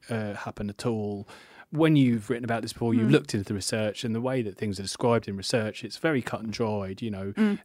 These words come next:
Speaker 1: X number of patients experience transient anxiety or slightly worsening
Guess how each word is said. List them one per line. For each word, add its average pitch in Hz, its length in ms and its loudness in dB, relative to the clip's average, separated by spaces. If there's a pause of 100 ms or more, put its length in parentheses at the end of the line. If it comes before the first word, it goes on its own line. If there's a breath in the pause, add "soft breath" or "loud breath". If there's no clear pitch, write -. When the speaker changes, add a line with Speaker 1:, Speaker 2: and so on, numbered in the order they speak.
Speaker 1:
X - 280 -4
number 110 180 2
of 104 80 -2
patients 104 460 -2
experience 101 600 -8
transient 101 800 -4 (540 soft breath)
anxiety 98 840 -2
or 95 260 -6
slightly 101 460 -6
worsening 95 680 -4